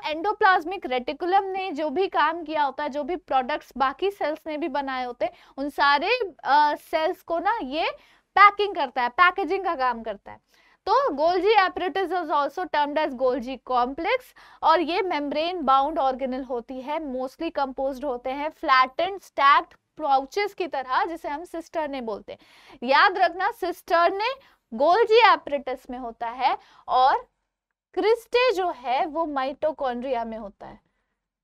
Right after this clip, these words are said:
माइटोकॉन्ड्रिया।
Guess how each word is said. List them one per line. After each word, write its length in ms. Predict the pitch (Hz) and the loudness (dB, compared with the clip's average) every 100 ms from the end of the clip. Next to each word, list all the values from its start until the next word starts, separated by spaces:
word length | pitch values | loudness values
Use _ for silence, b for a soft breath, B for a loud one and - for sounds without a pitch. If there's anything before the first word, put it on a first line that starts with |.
| _ - | _ -16
माइटोकॉन्ड्रिया। 4000 | 240 226 226 226 233 _ 294 370 403 _ _ _ _ _ _ _ _ _ _ _ _ _ _ _ _ _ _ _ _ _ _ _ _ _ - 330 285 277 262 254 226 | -10 -8 -6 -8 -14 _ -6 -6 -8 _ _ _ _ _ _ _ _ _ _ _ _ _ _ _ _ _ _ _ _ _ _ _ _ _ -8 0 0 0 -4 -4 -4